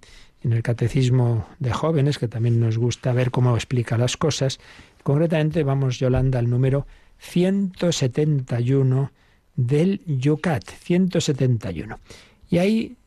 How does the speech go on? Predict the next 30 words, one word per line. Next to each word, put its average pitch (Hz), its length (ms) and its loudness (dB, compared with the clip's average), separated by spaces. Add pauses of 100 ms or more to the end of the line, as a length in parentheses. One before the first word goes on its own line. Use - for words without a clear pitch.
(160)
este 135 640 0
catecismo, 139 480 2
que 110 60 -2
está 123 180 -2
hecho 120 280 -2 (300)
en 127 180 2
base 127 380 0
a 120 160 -2
preguntas 123 540 0
y 143 80 2
respuestas, 139 720 -2 (480)
la 127 120 2
pregunta 151 460 2
es - 120 -2
esta: - 460 -6 (600)
¿qué 226 380 2
es - 260 -2 (120)
lo 135 240 2
esencial 127 960 0
de 127 260 2
toda 120 640 -2
liturgia? 143 800 0
Y 147 80 -4
al 165 140 -2
responder, 165 560 0 (500)
pues 123 240 0
nos 123 180 2
va 143 100 0
a 135 40 2
dar 131 340 0